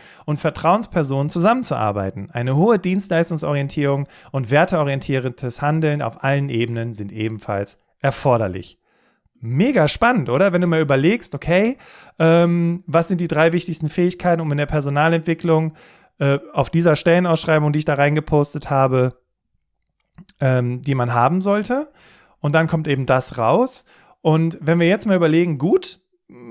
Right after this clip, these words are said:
jetzt weiß ich, was braucht die Branche, was braucht das Unternehmen im Hinblick auf die Stellenausschreibung, ne? Es ist aber auch, wie gesagt, nur eine Analyse erstmal an der Stelle.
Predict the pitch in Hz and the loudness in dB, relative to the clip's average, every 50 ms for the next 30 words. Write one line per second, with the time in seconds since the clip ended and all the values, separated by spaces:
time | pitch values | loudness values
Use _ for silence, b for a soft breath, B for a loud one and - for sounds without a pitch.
0 | 226 208 196 185 175 165 - 165 151 156 156 143 147 131 - - 120 117 120 139 | -6 -2 0 0 0 0 2 2 2 2 2 2 -2 -4 -4 -8 -12 -4 0 0
1 | 139 131 - - - - - - 131 127 - - 127 123 131 135 151 190 214 208 | 0 0 0 -6 -10 -6 -2 0 0 0 0 -2 -2 0 2 2 4 2 2 0
2 | 226 233 240 247 247 180 139 123 127 143 139 147 - - - 143 135 139 - 135 | 0 0 0 0 0 -2 -4 -2 0 2 2 2 0 -2 0 0 0 0 0 -4
3 | 127 139 135 131 131 123 127 131 131 127 123 131 131 127 127 127 120 - - 117 | -8 -6 -6 -4 -4 -2 -2 -2 -2 -2 -2 -2 -2 -2 -2 -2 -2 -6 -6 -6
4 | - - 147 165 196 202 190 180 - - 170 170 185 185 190 226 254 160 143 170 | -2 0 2 2 4 4 2 0 0 0 2 2 2 2 2 0 -2 -2 0 -2
5 | 208 196 147 123 - 123 127 127 123 123 123 - - - - 156 147 147 143 113 | -2 -2 -6 -8 -8 -4 -2 0 0 0 -2 -4 -8 -6 -2 0 2 2 2 0
6 | - - 131 143 151 165 156 135 131 127 120 127 139 170 185 196 196 185 180 190 | 0 0 2 2 4 4 2 2 0 0 0 2 2 2 2 2 0 2 0 0
7 | 185 190 190 190 190 190 196 196 196 - 190 196 196 220 254 | 0 0 -2 0 0 -2 -2 -4 -4 -4 -2 -2 -2 -2 -4